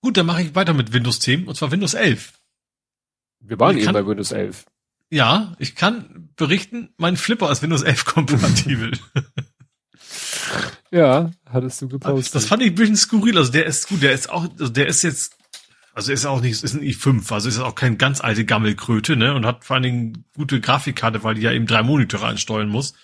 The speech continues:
Speaker 1: Aber ansonsten ist eben nicht viel Speicher drin und wie gesagt, ist eben auch kein i sieben oder sowas. Ähm, und trotzdem zeigte mir an, ich hab den jetzt längere Zeit mal wieder angehabt. Ja, äh, beim Update, ich dachte, jetzt mach erstmal die Updates logischerweise. Äh,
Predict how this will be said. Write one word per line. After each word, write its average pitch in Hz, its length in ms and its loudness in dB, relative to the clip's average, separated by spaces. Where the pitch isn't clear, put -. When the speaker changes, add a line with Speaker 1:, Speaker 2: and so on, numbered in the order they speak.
Speaker 1:
Aber 127 180 2
ansonsten 147 440 2
ist - 240 0
eben 139 440 -4
nicht 147 180 2
viel 160 160 0
Speicher 143 420 0
drin 135 160 0
und 131 100 0
wie 120 40 -2
gesagt, 123 180 -2
ist 127 140 -4
eben 131 160 -2
auch 127 100 -6
kein 135 180 -4
i 123 100 -2
sieben 139 260 -2
oder 110 160 2
sowas. 107 360 -4
Ähm, 127 440 2
und 143 160 -4
trotzdem 160 320 -2
zeigte 165 320 0
mir 139 100 2
an, 170 80 0
ich 151 100 0
hab 151 100 -4
den 151 100 -2
jetzt 131 100 -4
längere 147 260 0
Zeit 147 140 -2
mal 127 140 -2
wieder 120 140 2
angehabt. 175 480 0
Ja, 240 500 2
äh, 156 60 -6
beim 131 240 0
Update, 160 420 2
ich 123 80 -6
dachte, 135 200 -4
jetzt 107 60 -6
mach 120 140 -4
erstmal 113 240 -8
die 110 120 -6
Updates 156 340 -2
logischerweise. 180 720 -2
Äh, 147 240 2